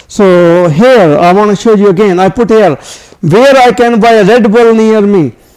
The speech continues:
So Google is saying the Walmart is selling Red Bull,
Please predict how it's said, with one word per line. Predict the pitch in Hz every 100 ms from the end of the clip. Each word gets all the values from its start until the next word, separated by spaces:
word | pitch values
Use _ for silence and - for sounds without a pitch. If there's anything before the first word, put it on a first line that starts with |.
| _ _
So | - 202 185
Google | 180 226 254
is | 247 190
saying | 240 240 240 220
the | 190
Walmart | 170 202 220 226 226
is | 226 202
selling | 233 220 226
Red | 220 226 202
Bull, | 226 233